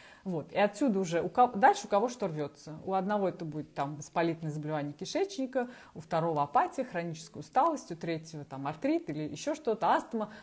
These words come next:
Ну, то есть просто огромное количество вариантов. Все болезни современности,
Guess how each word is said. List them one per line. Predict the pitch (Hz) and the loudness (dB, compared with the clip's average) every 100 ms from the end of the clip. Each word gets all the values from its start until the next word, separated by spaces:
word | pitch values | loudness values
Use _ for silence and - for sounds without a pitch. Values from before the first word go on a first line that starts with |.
| - | 2
Ну, | 277 | 2
то | 254 | 6
есть | 247 247 | 6 6
просто | 247 302 - 214 | 4 4 6 2
огромное | - 180 208 240 214 | 2 0 2 2 2
количество | 190 175 190 - 180 | 0 0 -2 -4 -8
вариантов. | 165 185 214 180 | -2 -2 -2 -6
Все | - 214 | -2 2
болезни | 185 185 196 185 170 - - | 4 4 2 2 -4 -6 -8
современности, | 175 196 285 285 247 - 196 | -4 0 2 2 2 0 -4